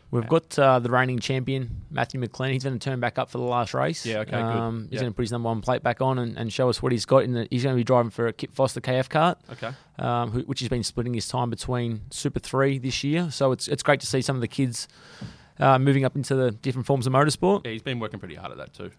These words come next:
Speaker 2: Trying
Speaker 1: For sure.
Speaker 2: trying to get it off the ground. It's not
Speaker 1: And
Speaker 2: a,
Speaker 1: just
Speaker 2: it's
Speaker 1: wanna
Speaker 2: not an easy feat to
Speaker 1: No,
Speaker 2: do,
Speaker 1: no,
Speaker 2: to do
Speaker 1: that's
Speaker 2: that
Speaker 1: right.
Speaker 2: these days.
Speaker 1: Um, who's your smoky for the weekend?
Speaker 2: Um, I reckon Benino Montalbano.
Speaker 1: Yeah, he's first two rounds nowhere.
Speaker 2: Nah.
Speaker 1: Um, and then it's coming good late.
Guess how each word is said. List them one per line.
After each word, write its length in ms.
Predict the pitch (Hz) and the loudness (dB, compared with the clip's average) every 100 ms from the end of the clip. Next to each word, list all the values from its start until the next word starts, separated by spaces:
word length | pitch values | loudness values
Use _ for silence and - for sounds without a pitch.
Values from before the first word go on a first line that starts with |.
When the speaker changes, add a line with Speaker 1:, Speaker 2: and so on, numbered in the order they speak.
| - | -20
Speaker 2:
Trying 180 | - 147 | -2 0
Speaker 1:
For 20 | |
sure. 200 | 127 156 117 | 2 4 4
Speaker 2:
trying 80 | |
to 60 | 95 | 2
get 120 | 90 | -8
it 60 | 82 | -12
off 120 | - | -14
the 80 | - | -14
ground. 260 | 87 90 95 | -12 -12 -12
It's 80 | - | -6
not 100 | 107 | -2
Speaker 1:
And 80 | |
Speaker 2:
a, 40 | - | -2
Speaker 1:
just 100 | - | 0
Speaker 2:
it's 40 | |
Speaker 1:
wanna 220 | 165 151 | 0 0
Speaker 2:
not 40 | 120 | 0
an 80 | 113 | -6
easy 320 | 110 107 98 | -8 -8 -12
feat 420 | - 107 104 - - _ | -12 -12 -12 -16 -20 _
to 80 | - | 0
Speaker 1:
No, 240 | 151 165 139 | 8 10 10
Speaker 2:
do, 60 | |
Speaker 1:
no, 120 | 135 | 6
Speaker 2:
to 40 | 135 | 4
do 40 | |
Speaker 1:
that's 200 | 117 98 | 2 2
Speaker 2:
that 40 | 147 | 4
Speaker 1:
right. 180 | 139 98 | 4 2
Speaker 2:
these 80 | 95 | -4
days. 340 | 95 - - - - | -10 -10 -18 -20 -4
Speaker 1:
Um, 520 | 139 135 135 135 135 - 139 | 2 4 4 2 -2 -6 2
who's 200 | 170 156 | 4 4
your 100 | 143 | 0
smoky 280 | 151 139 | 2 0
for 120 | 135 - | 0 0
the 60 | |
weekend? 540 | 139 131 143 120 90 - | 2 2 0 -2 -6 -10
Speaker 2:
Um, 400 | 110 113 113 113 - | -6 -4 -6 -8 0
I 80 | 143 | 0
reckon 540 | 180 190 160 117 101 - - _ _ _ _ | 0 -4 -4 -4 -6 -12 -20 _ _ _ _
Benino 360 | 104 110 107 101 | -8 -6 -6 -6
Montalbano. 640 | 98 98 90 90 95 87 - _ _ _ | -8 -10 -8 -8 -6 -8 -12 _ _ _
Speaker 1:
Yeah, 320 | 139 170 143 - | 2 4 4 2
he's 240 | 143 - _ _ _ _ | -2 -2 _ _ _ _
first 400 | - 180 196 - | 0 4 4 2
two 140 | 160 | 0
rounds 380 | 139 143 139 127 | 2 2 0 2
nowhere. 420 | 135 156 196 240 - | 4 4 2 0 -10
Speaker 2:
Nah. 200 | 101 98 - _ _ | -10 -10 -12 _ _
Speaker 1:
Um, 540 | - 127 123 123 123 127 | 0 2 2 0 -2 -4
and 140 | 135 143 | 0 2
then 140 | 151 | 2
it's 120 | 127 | 0
coming 260 | - 175 156 | 0 2 4
good 120 | 135 | 2
late. 300 | 123 127 101 | 4 2 0